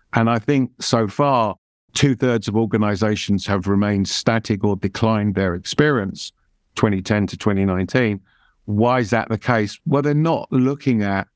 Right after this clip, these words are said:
customer emotions and not looking at the lens of, of things through behavioral science. They think that people make decisions just based on price, and they don't. They think that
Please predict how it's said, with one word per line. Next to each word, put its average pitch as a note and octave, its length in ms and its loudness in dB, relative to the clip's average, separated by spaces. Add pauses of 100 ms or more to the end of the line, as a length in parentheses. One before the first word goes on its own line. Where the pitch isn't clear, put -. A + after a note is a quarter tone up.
(220)
customer A2+ 540 2
emotions G#2 840 0
and G#2+ 240 2
not A2+ 180 -2
looking A#2 420 2
at G#2 180 -2
the A2 120 2
lens G#2+ 580 2
of, A2 220 -2
of G#2 160 0
things G#2+ 420 0
through G#2 220 2
behavioral F#2+ 500 0
science. G2+ 460 -2 (380)
They B2+ 140 4
think - 500 -2
that A2 340 0 (380)
people A#2+ 340 2
make A#2 280 0
decisions G2 600 0
just A#2+ 340 -2
based A2 280 0
on F#2+ 120 0
price, G#2+ 480 0 (160)
and F2+ 160 2
they F#2 100 0
don't. G2+ 280 0 (420)
They A#2+ 160 4
think C#3 440 -2
that A#2 320 0